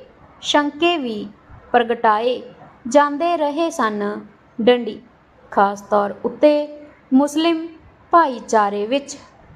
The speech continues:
ਇਹ ਪ੍ਰਭਾਵ ਵੀ ਬਣਿਆ ਰਿਹਾ ਕਿ ਸਰਕਾਰ ਉਹਨਾਂ ਦੇ ਅੰਦਰੂਨੀ ਮਾਮਲਿਆਂ ਵਿੱਚ ਦਖਲ ਵਧਾਉਣ ਦਾ ਯਤਨ ਕਰ ਰਹੀ ਹੈ।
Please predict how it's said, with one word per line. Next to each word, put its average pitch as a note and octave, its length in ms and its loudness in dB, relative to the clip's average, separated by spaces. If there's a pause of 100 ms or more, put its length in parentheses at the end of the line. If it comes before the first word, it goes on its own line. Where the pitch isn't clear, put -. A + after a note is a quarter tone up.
(140)
ਇਹ D#4+ 320 4 (500)
ਪ੍ਰਭਾਵ C4 600 2 (380)
ਵੀ A#3 440 -2 (480)
ਬਣਿਆ D#4+ 460 2
ਰਿਹਾ A3+ 360 0 (560)
ਕਿ G#3 120 4
ਸਰਕਾਰ C4 640 0 (600)
ਉਹਨਾਂ D#4 360 4
ਦੇ B3+ 260 0 (580)
ਅੰਦਰੂਨੀ A3 600 -2 (600)
ਮਾਮਲਿਆਂ C4+ 600 0
ਵਿੱਚ A3 280 -8 (480)
ਦਖਲ A3 440 0 (440)
ਵਧਾਉਣ C4+ 500 2
ਦਾ G#3 300 0 (460)
ਯਤਨ A#3 520 0 (520)
ਕਰ D4+ 320 4
ਰਹੀ D4 360 -2
ਹੈ। A3+ 400 -2